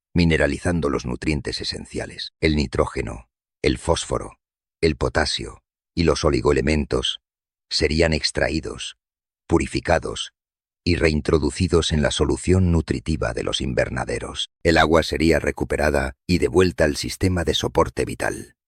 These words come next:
Sería el ejemplo definitivo de una economía circular, un ecosistema donde no existe el concepto de basura. Para asegurar una dieta completa,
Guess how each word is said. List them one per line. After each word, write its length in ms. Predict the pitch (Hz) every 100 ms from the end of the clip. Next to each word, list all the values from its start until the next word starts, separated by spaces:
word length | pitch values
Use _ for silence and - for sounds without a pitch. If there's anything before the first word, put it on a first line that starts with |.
| _ _ _
Sería 360 | - 95 95 107
el 80 | 90
ejemplo 400 | - 110 104 90
definitivo 640 | 85 90 80 - 95 78
de 100 | 69
una 200 | 85 85
economía 500 | 76 76 73 87 73
circular, 580 | - 62 71 71 - - _ _ _ _ -
un 160 | 107
ecosistema 640 | 101 95 - - 113 117 98
donde 280 | 87 80
no 100 | 80
existe 480 | 90 - 104 - 82
el 100 | 73
concepto 600 | - 67 - 92 - 76
de 100 | 69
basura. 480 | 67 - 101 82 62 _
Para 220 | 82 76
asegurar 480 | 71 76 73 76 85
una 180 | 80 71
dieta 340 | 80 78 76
completa, 680 | 71 67 64 76 - - -